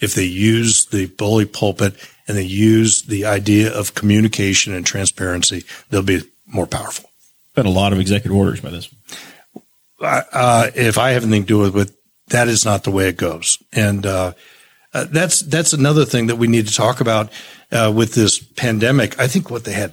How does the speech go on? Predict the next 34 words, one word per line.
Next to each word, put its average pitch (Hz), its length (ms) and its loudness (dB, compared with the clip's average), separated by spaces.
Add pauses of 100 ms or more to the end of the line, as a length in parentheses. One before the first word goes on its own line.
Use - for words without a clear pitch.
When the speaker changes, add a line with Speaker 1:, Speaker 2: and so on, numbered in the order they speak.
(160)
Speaker 1:
nineteen, 120 720 -2 (180)
uh, 110 240 -2 (300)
executive 110 500 0
orders, 110 400 2 (580)
uh, 110 380 0
and, 127 280 0
and 131 160 4
that 120 120 0
communication 127 680 2
with 104 120 -2
the 104 60 -6
legislature, 101 880 -2
who 101 260 -2 (280)
are 113 140 0
going 131 320 4
to 120 60 -6
the 110 100 0
grocery 101 360 0
store, 92 280 -2
they're 87 140 -4
going 127 280 4
to 107 80 2
the 104 40 -2
gym, 90 340 -2
they're 95 120 -4
going 123 260 4
to 101 60 0
church, - 520 -2 (400)
and 113 180 0
what 123 180 0
they're 131 180 4
thinking. 90 540 -2 (320)
And, 107 360 2
uh, 101 340 0